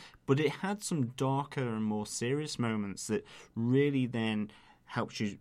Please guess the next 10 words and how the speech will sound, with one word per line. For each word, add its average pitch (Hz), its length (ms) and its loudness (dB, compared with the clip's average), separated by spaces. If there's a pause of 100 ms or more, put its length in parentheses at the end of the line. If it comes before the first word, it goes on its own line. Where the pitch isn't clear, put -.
find 113 460 0
out 104 240 -2
some 98 240 -4
more 113 440 2
about 98 360 -4
Alfred. 104 720 -4
There's 95 160 -6
the 101 80 -6
whole, 98 280 -6 (440)
uh, 85 220 -8